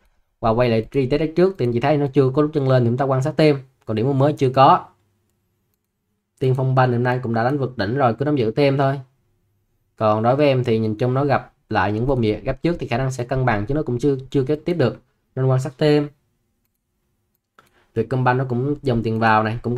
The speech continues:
sideways hướng lên này, nhà đầu tư mình có cái nắm giữ chấp nhận rủi ro thì con Vietcombank muốn tham gia vẫn tham gia được.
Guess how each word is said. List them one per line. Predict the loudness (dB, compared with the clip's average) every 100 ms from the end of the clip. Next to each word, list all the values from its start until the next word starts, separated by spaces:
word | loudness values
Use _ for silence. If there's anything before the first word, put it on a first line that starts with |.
| -8
sideways | -4 0 0
hướng | 0 2
lên | 2
này, | 0
nhà | -2
đầu | -4
tư | -2
mình | -4 -2
có | -2
cái | -2 -2
nắm |
giữ | 0 -2
chấp | -2
nhận | -2
rủi | 0
ro | 0
thì | 0 -4
con | -4 -4 -4
Vietcombank | -4 -2 2 2 0 -4
muốn | -2
tham | 0
gia | 2 0
vẫn | 0
tham | 0
gia | 0
được. | 0